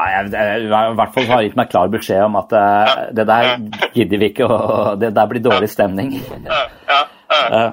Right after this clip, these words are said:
Speaker 2: Mm. Ja.
Speaker 1: Så, men det er jo et, det er jo et litt betent tema, ikke sant? For det rører jo ved, eh, ofte med sånne, sånne eksistensielle bærebjelker i livet vårt.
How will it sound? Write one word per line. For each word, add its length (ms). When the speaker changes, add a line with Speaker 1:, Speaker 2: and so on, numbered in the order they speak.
Speaker 2:
Mm. 160
Ja. 120
Speaker 1:
Så, 240
men 100
det 80
er 80
jo 60
et, 100
det 420
er 120
jo 60
et 60
litt 160
betent 360
tema, 320
ikke 100
sant? 140
For 80
det 120
rører 300
jo 120
ved, 180
eh, 1160
ofte 340
med 220
sånne, 180
sånne 220
eksistensielle 800
bærebjelker 920
i 100
livet 260
vårt. 240